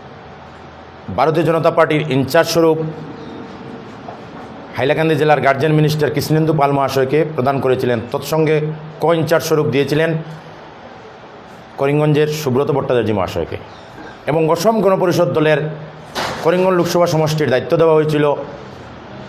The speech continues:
শ্রী সুনীল ডাকা মহাশয়কে এবং হাইলাকান্দি জেলার দায়িত্ব আমাকে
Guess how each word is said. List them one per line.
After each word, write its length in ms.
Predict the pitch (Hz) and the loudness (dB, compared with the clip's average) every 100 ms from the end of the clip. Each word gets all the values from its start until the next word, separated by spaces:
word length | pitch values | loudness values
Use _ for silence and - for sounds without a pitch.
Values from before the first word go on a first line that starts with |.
| - - - | -16 -16 -10
শ্রী 100 | - - | -6 -2
সুনীল 220 | 143 156 | 0 2
ডাকা 140 | 160 165 | 2 4
মহাশয়কে 420 | 160 151 156 151 143 131 | 4 4 2 2 2 4
এবং 180 | 170 175 113 - | 4 4 2 0
হাইলাকান্দি 500 | 123 151 185 202 208 196 | 2 2 4 4 4 4
জেলার 240 | 156 104 92 - - - - - - - - - - - 104 | 2 2 -2 -10 -16 -18 -16 -16 -16 -16 -16 -16 -16 -8 0
দায়িত্ব 320 | 98 135 - 170 170 170 - - - - - 120 | 2 2 2 6 6 6 -2 -8 -8 -8 -4 0
আমাকে 300 | 143 151 160 | 2 2 2